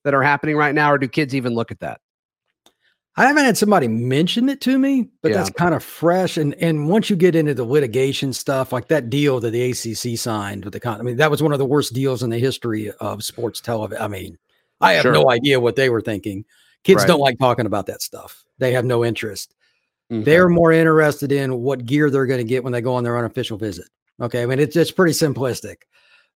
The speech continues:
Speaker 2: but I haven't heard anybody.
Speaker 1: Yeah.
Speaker 2: The only thing is, if it came out that, like, if E S P N reported Clemson was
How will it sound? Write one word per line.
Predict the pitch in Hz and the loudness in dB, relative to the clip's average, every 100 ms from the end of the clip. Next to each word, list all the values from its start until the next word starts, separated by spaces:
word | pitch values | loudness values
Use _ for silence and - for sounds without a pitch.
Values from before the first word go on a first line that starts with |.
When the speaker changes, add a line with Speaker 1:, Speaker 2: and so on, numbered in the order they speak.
| _ | _
Speaker 2:
but | 143 131 127 _ _ _ | -2 -2 -2 _ _ _
I | 135 143 | 0 2
haven't | 143 135 | 2 0
heard | 107 123 | 0 0
anybody. | 139 143 139 143 156 147 _ _ - | 0 0 0 0 -2 -2 _ _ -6
Speaker 1:
Yeah. | 107 | -2
Speaker 2:
The | 135 | 0
only | 139 147 | 2 2
thing | 147 156 147 | 2 2 2
is, | 147 139 120 | 2 0 -2
if | 120 | 0
it | 180 - | 0 2
came | 180 160 | 0 2
out | 151 143 135 | 0 -2 -4
that, | 117 | -6
like, | 113 | -6
if | 120 - | -8 -4
E | 202 202 | 0 0
S | 165 | 0
P | - 160 | -4 -2
N | 156 | -2
reported | 135 - 139 120 | -4 -8 -10 -10
Clemson | _ 147 143 120 | _ -6 -6 -6
was | 113 | -6